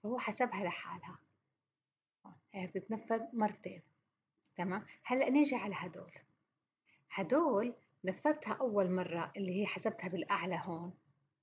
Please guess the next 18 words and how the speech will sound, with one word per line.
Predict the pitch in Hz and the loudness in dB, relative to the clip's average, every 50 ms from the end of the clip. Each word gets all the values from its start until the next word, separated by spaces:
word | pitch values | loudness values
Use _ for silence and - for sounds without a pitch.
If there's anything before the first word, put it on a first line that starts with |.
| _ _ _ _ _ _ _ _ _ _ _ _ _ _ _ _ _ _ _ | _ _ _ _ _ _ _ _ _ _ _ _ _ _ _ _ _ _ _
أنا | 196 175 185 | -4 -2 0
عارف | 185 214 226 208 208 - | 2 4 4 2 2 0
إنكم | - 208 190 190 - 190 190 180 180 185 180 180 175 175 175 175 175 - - | -2 -4 -4 -2 -2 -2 -2 -2 -2 -2 -4 -4 -6 -6 -6 -6 -8 -8 -10
شوي، | - - - - 190 190 202 220 220 208 196 180 165 160 160 160 156 160 165 165 170 - - _ _ _ _ _ _ _ 214 | -12 -14 -14 -4 2 4 4 4 4 2 0 0 0 0 0 -2 -2 -4 -6 -8 -12 -16 -20 _ _ _ _ _ _ _ -6
يعني، | 190 175 147 156 180 175 175 175 175 175 175 170 - - _ _ _ _ _ _ _ _ _ _ _ _ _ _ _ _ _ _ _ _ 202 202 202 - - - | -4 -4 -2 -4 -4 -6 -6 -6 -6 -8 -8 -10 -12 -14 _ _ _ _ _ _ _ _ _ _ _ _ _ _ _ _ _ _ _ _ _ -20 -18 -18 -20 -20
صعبة، | - - 214 - 190 175 175 175 | -2 0 0 0 0 -4 -6 -6
بس | 170 175 - - - _ _ _ _ _ 196 214 - - - | -6 -6 -8 -10 -16 _ _ _ _ _ -6 -4 -4 -4 -6
شوي | 202 - - 240 214 196 | -8 0 4 4 4 4
شوي. | - - - 196 165 170 170 - - - - - - _ _ - | 2 0 0 0 0 0 -4 -10 -18 -20 -20 -20 -20 _ _ -4
هاي | - 226 247 254 262 254 262 - - - | 0 2 2 4 4 2 2 0 -8 -10
نف-، | - 220 202 185 196 - - - - - - _ - | -4 -4 -2 -2 -2 -6 -8 -10 -14 -20 -20 _ -6
نفذتها | 202 185 - - - 262 262 - 190 | -6 -6 -6 -4 -6 -6 -4 -2 -4
أول | - - 202 190 185 185 | -2 -2 0 0 0 0
مرة، | 180 170 175 175 | 0 -2 -2 -4
هلأ | 180 170 190 208 214 190 | -4 0 2 2 4 4
ضلت | 220 233 233 233 - | 4 2 2 2 0
علي | 175 190 202 202 208 | 0 2 2 2 2
أنفذها | 208 202 - 226 202 185 180 170 | 0 0 0 0 0 0 -2 -2